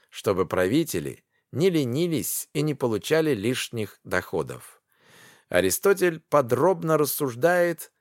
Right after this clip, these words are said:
как должен выглядеть хороший правитель. Здесь к урокам философа надо прислушаться.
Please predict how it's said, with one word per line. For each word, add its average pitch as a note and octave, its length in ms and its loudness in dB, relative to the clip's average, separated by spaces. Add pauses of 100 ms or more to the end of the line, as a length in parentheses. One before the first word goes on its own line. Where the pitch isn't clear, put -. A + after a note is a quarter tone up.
(140)
как E3+ 360 2
должен D3 520 4
выглядеть C3+ 640 0
хороший A#2 540 -2
правитель. G2+ 720 -4 (720)
Здесь C#3+ 600 2
к - 80 -10
урокам C#3 480 4
философа D#3 680 0
надо C3+ 360 0
прислушаться. C3+ 1000 -4